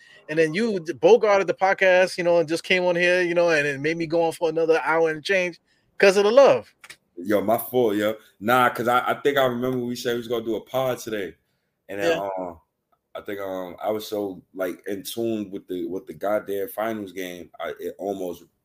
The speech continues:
Speaker 2: didn't
Speaker 1: Well, I
Speaker 2: come to
Speaker 1: mean,
Speaker 2: my mind.
Speaker 1: listen, I had other things that I want to do tonight, man. So I only want to go on for thirty minutes, and then that's why I didn't hit you up. And then here you go, pop in the shit, and now I,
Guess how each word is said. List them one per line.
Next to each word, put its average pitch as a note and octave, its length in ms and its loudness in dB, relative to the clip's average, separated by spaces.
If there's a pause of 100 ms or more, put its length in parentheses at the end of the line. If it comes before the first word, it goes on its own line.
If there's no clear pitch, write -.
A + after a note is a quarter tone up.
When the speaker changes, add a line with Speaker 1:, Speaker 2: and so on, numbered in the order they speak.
(580)
Speaker 2:
didn't F#3+ 140 -2
Speaker 1:
Well, G3 100 2
I - 80 -6
Speaker 2:
come - 20 -
to A3+ 40 -6
Speaker 1:
mean, G#3+ 300 -6
Speaker 2:
my - 140 -14
mind. E3 160 -14
Speaker 1:
listen, G#3+ 200 -6
I E3+ 160 -6
had G#3+ 140 -4
other G3+ 180 -6
things G3 280 -8
that F3+ 100 -2
I - 20 0
want F3 240 -2
to C3+ 60 -20
do F#3+ 140 -10
tonight, A2+ 360 -10
man. A2+ 220 -14
So - 140 -8
I C3+ 140 -2
only F3 220 0
want F3 200 -2
to E3+ 60 -8
go D#3+ 140 -6
on D#3 60 -6
for D3 120 -6
thirty D3+ 260 -4
minutes, D#3 340 -6
and B2 140 -10
then C3+ 160 -2
that's D#3 220 0
why E3 80 0
I E3 80 2
didn't D#3+ 140 0
hit D#3+ 160 -2
you E3 100 0
up. D3+ 180 2 (280)
And C#3+ 100 -4
then D#3+ 160 2
here G3+ 80 -2
you G3 80 -6
go, F3+ 160 2
pop F3 300 0
in F#3 100 -2
the F3 80 -4
shit, D#3+ 240 -2
and C#3+ 100 -6
now D#3 280 -2
I, C#3 180 -4